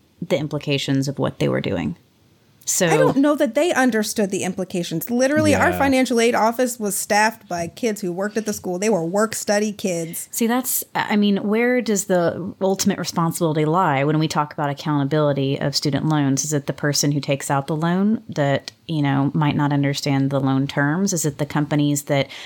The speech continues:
Speaker 1: set awful, uh, loan terms? Is it, you know, parents for not helping their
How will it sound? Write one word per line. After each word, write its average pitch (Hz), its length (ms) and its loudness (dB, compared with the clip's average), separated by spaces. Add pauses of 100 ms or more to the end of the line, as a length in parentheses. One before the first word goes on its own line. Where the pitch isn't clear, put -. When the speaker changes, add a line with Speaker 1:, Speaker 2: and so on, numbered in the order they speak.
(140)
Speaker 1:
set - 400 -2 (200)
awful, 143 560 0 (440)
uh, 139 200 0
loan 147 320 2
terms? 226 440 0
Is 156 160 -2
it, 147 320 2 (180)
you 175 160 -2
know, 151 200 2
parents 165 520 -2
for 160 140 -2
not 147 280 2
helping 147 460 0
their 143 380 0